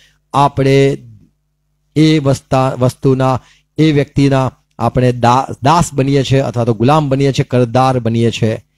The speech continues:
દેવાદાર બનીએ છે. કોઈ આપણે બીમાર હોય છે અને કોઈ આપણી સેવા કરી હોય છે, એવા લોકો પણ મેં જોયા છે. એમને મદદ કરીએ છે, એ લોકો ગર-, અ, લોકો માદા હોય છે, એમને આપણે સેવાઓ કરીએ છે. પછી જ્યારે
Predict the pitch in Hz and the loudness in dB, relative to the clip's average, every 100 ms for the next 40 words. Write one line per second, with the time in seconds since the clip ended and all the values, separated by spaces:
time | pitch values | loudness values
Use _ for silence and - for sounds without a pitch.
0 | _ _ - 120 120 120 139 127 110 113 | _ _ -2 2 2 2 2 2 0 0
1 | 110 - 110 110 _ _ _ 139 156 156 | -2 -2 -4 -4 _ _ _ 0 2 2
2 | 156 - - _ 127 139 135 143 180 175 | 0 -4 -16 _ -2 0 0 2 2 2
3 | 165 165 - 160 165 151 _ - 120 110 | 2 2 2 2 0 -4 _ -8 -2 0
4 | 131 - 131 165 202 180 170 170 160 156 | -2 -2 0 2 0 0 2 2 0 0
5 | 160 151 - _ - 127 139 131 123 131 | 0 -4 -12 _ -4 0 2 2 0 0
6 | 147 143 139 123 131 131 123 135 143 - | 0 0 0 2 2 2 0 -2 -4 -10
7 | _ _ 113 120 127 120 139 143 - 139 | _ _ -4 0 2 2 0 -2 -2 0
8 | 139 139 143 139 123 _ _ - 123 120 | 2 2 2 0 -2 _ _ -4 -2 0
9 | 127 123 113 110 110 113 127 123 127 123 | 0 2 -2 -4 -4 -2 0 2 2 0
10 | 110 107 160 156 147 147 151 143 _ _ | -2 -2 0 2 0 0 0 -2 _ _
11 | 113 120 113 120 113 110 120 170 165 151 | -8 -6 -4 -4 -2 0 2 2 0 0
12 | 156 147 147 156 - _ - 123 123 123 | 0 2 0 -2 -10 _ -2 0 2 2
13 | 127 131 | 2 0